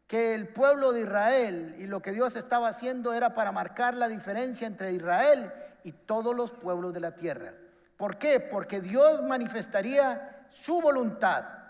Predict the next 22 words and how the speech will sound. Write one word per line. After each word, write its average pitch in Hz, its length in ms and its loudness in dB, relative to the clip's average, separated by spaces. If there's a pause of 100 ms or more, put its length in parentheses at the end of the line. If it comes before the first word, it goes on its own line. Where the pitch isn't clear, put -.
(100)
su 339 360 -2
plan, 233 440 0
su - 240 -6
revelación, 240 840 4
su 320 320 -4
gloria, 262 480 2 (520)
su 330 300 -2
misericordia, 233 880 0 (240)
su 311 240 -6
salvación 254 680 0
al 208 180 -2
pueblo 254 340 4
de 233 60 4
Israel, 214 400 2 (360)
y 240 140 -2
que 262 120 4
a 247 100 4
partir 294 440 2
del 262 280 4
pueblo 302 380 8
de 269 100 0
Israel 233 440 2